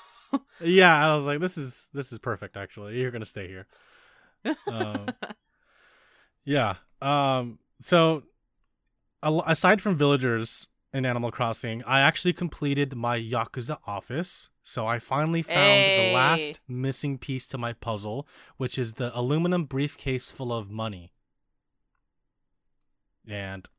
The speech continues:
Speaker 2: I put it on the table in my room, and now it looks like I'm gonna do a, a deal in the back, which is awesome. It looks like
Speaker 1: It's everything,
Speaker 2: basically
Speaker 1: it's everything you wanted.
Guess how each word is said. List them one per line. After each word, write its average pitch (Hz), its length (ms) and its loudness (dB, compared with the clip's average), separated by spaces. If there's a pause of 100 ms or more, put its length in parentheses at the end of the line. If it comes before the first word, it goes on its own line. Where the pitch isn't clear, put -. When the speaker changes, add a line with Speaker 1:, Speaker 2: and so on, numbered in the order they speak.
(140)
Speaker 2:
I 101 360 -4
put 131 140 -4
it 127 180 -4
on 113 500 -4 (380)
the 110 80 -18
table 123 360 -2
in 110 80 -6
my 101 100 -10
room, 180 380 -4 (300)
and 101 100 -12
now 120 180 -2
it 113 60 -6
looks 120 200 -8
like 120 140 -6
I'm 107 120 -6
gonna 110 240 -6
do 104 240 -6
a, 98 120 -12
a 104 80 -10
deal 139 540 -2
in 107 80 -12
the 98 80 -10
back, 131 380 -4 (200)
which 101 120 -14
is 92 200 -16
awesome. 170 400 -4 (640)
It 139 100 -4
looks 180 200 0
like 240 200 -2
Speaker 1:
It's - 140 -14
everything, 180 360 -4
Speaker 2:
basically 196 300 2
Speaker 1:
it's 226 60 0
everything 180 320 -8
you 165 100 -8
wanted. 156 480 -4